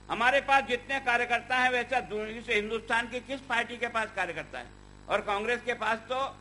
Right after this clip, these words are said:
खरीदे हुए कार्यकर्ता हो सकते हैं, पैसे के कार्यकर्ता हो सकते हैं। हम तो अपना जीवन लगा करके यार, सब कुछ खो करके भी यहाँ अगर मर रहे हैं, पच रहे हैं, तो किसी न किसी उद्देश्य के लिए पच रहे हैं ना। जब इतना समर्पण, इतना त्याग, इतना श्रेष्ठ जीवन,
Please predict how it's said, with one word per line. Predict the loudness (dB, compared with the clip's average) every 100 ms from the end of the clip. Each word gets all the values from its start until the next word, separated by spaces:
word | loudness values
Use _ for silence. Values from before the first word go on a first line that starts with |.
| -14 -4
खरीदे | -2 0 2
हुए | 4 4
कार्यकर्ता | 4 4 4 0 2
हो | 2 2
सकते | -2 -6 -4
हैं, | -6 -2
पैसे | -2 0 2
के | 2
कार्यकर्ता | 4 2 0 -2 0
हो | 0 -2
सकते | -8 -2
हैं। | 0 0 -4 -16 -8
हम | -6 -2
तो | 2
अपना | 4 4 4
जीवन | 4 2 2 4
लगा | 6 6 6
करके | 6 2 2 2
यार, | 4 4 2 -4
सब | -4 -2
कुछ | -6
खो | -4 0 4
करके | 4 4 4
भी | 2 2 -2 -4 -18 -4
यहाँ | 2 6 6 4
अगर | 2 2
मर | 2 0
रहे | 2 2
हैं, | 2 2
पच | 0
रहे | 2 2
हैं, | 2 0 0 -6 -20 -10
तो | -6
किसी | -2 -2 -4
न |
किसी | -4 -6 -2
उद्देश्य | -4 4 4 4
के | -2 0
लिए | 2
पच | 2 0 -2
रहे |
हैं | -4
ना। | -4 -6 -8 -20 -20 -2
जब | -2
इतना | 0 -2 2 2 2
समर्पण, | 2 4 4 2 0
इतना | -2 0 0
त्याग, | 0 2 4 4 2
इतना | -4 -2 -2
श्रेष्ठ | 0 -2 -2 -6
जीवन, | -6 4 6 4